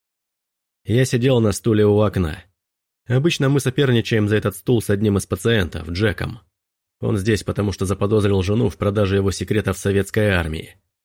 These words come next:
Это могло бы показаться забавным, если не знать, что прежде чем убить и расчленить жену, он мучил и пытал ее в течение шести часов,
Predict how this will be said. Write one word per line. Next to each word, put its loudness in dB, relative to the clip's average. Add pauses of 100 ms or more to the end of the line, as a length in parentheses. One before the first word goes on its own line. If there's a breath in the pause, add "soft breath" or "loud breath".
(240)
Это -2
могло 2
бы 0
показаться 0
забавным, 2
если 0
не 2
знать, 0
что -4
прежде -2
чем -2
убить 0
и 0
расчленить 0
жену, 0
он -2
мучил -2
и -6
пытал 0
ее 0
в -10
течение 0
шести -2
часов, -4